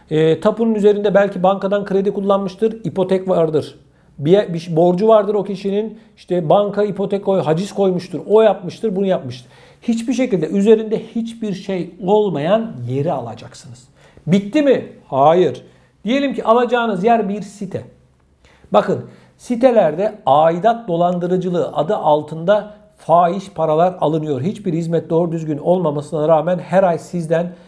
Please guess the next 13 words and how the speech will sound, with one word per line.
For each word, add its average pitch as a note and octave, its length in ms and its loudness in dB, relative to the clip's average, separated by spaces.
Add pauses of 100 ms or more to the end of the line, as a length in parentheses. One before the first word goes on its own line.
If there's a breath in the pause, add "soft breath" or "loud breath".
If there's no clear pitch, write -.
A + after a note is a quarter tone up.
(240 loud breath)
yüz F#3 400 2
euro, D3 200 0
yüz F3+ 400 -2
elli F3+ 360 0
euro E3+ 200 0
civarında E3 560 2
paralar E3+ 460 0
isterler. D#3+ 580 0
Özellikle E3 580 -2
de F#3 180 0 (260 loud breath)
tatil D#3+ 420 2
yörelerinde. E3 760 0 (320 loud breath)
Bakın, F#3 340 0